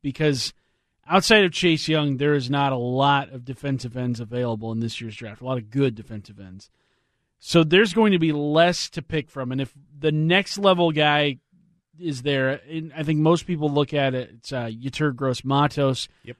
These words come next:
Speaker 1: from Penn State. If he's there and you don't think you can get him at your next pick in the second round, wherever that may be, if the Seahawks do indeed stay at number twenty-seven,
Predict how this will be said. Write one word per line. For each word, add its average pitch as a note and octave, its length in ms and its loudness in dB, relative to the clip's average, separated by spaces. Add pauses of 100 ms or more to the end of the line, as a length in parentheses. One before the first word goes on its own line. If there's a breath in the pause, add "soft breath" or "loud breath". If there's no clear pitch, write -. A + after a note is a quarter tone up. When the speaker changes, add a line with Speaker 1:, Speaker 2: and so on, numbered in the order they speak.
Speaker 1:
from D3 400 -2
Penn D3+ 300 0
State. C#3+ 560 0 (760)
If D#3 140 -12
he's F#3+ 320 2
there E3 600 4
and C#3+ 240 -2
you G3 380 4
don't F3 420 0
think F3+ 320 -6
you F3 100 -4
can D3 220 -2
get D3+ 240 -2
him D3+ 320 0
at C#3+ 180 -8
your D3 240 -2
next C#3 400 0
pick D#3 400 -2
in D3+ 140 -4
the C3 80 -2
second D#3 400 0
round, D#3 440 2 (560)
wherever D3 420 2
that D3 180 2
may C#3+ 160 2
be, C#3 280 0
if C3+ 120 -2
the C#3 80 -14
Seahawks C3+ 360 -4
do C3+ 180 -2
indeed B2+ 280 0
stay C#3 340 0
at C#3 80 -4
number B2 180 -6
twenty-seven, B2 840 -2